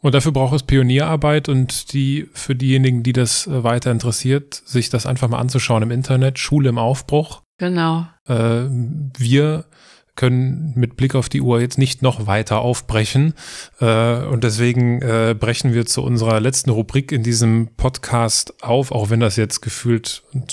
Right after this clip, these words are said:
Speaker 1: für diesen harten Cut, entschuldige ich mich, aber es ist meine Verantwortung, ein bisschen
Speaker 2: Alles
Speaker 1: auf die
Speaker 2: gut,
Speaker 1: Uhr zu
Speaker 2: ja.
Speaker 1: schauen. Äh, wir schauen uns, äh, die Halbsätze an.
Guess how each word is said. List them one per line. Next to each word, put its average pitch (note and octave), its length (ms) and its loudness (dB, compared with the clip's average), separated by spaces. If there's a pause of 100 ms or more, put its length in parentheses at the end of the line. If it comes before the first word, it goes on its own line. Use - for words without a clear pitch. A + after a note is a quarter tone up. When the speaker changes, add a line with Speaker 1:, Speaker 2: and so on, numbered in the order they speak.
(100)
Speaker 1:
für - 140 -4
diesen G#2 340 0
harten A2+ 300 -2
Cut, - 280 -4
entschuldige A2+ 540 0
ich A#2 160 -2
mich, C#3+ 320 0
aber A2 340 0 (540)
es - 140 -6
ist - 260 -2
meine A2+ 180 2
Verantwortung, B2 600 0
ein A#2+ 100 0
bisschen A3 220 2
Speaker 2:
Alles D#3 140 4
Speaker 1:
auf C3 60 -2
die - 100 2
Speaker 2:
gut, A#3 120 6
Speaker 1:
Uhr - 140 4
zu - 100 0
Speaker 2:
ja. G#4+ 80 6
Speaker 1:
schauen. D#3+ 260 4 (500)
Äh, C3+ 440 2
wir B2+ 100 2
schauen D#3 220 2
uns, D#3+ 300 0
äh, D3+ 120 2
die B2+ 140 2
Halbsätze A#2+ 540 0
an. F2+ 260 -4